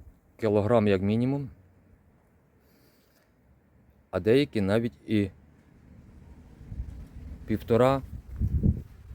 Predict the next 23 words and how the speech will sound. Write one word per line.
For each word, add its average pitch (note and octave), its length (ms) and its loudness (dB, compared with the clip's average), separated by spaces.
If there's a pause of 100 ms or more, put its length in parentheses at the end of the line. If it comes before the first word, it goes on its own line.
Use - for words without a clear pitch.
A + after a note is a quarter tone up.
(300)
Це C3 120 -2
буде F#2 220 -2
мало F2 240 0
коло F#2 200 -6
півтора C3+ 360 2
кілограм, A2+ 500 2
а G2 60 -8
в G#2 40 -6
нас G#2 180 0
там G#2 180 -2
є G2+ 140 4
окремі, G2+ 540 2 (800)
зараз F#2 240 -2
я F#2+ 60 0
вам F#2+ 120 0
покажу. F#2+ 520 -2 (1400)
Там F#2+ 140 -8
ще G2 120 -8
залишилися G2 600 -2
у - 20 -6
нас F#2+ 140 -4
два G2+ 220 0
таких, - 300 -8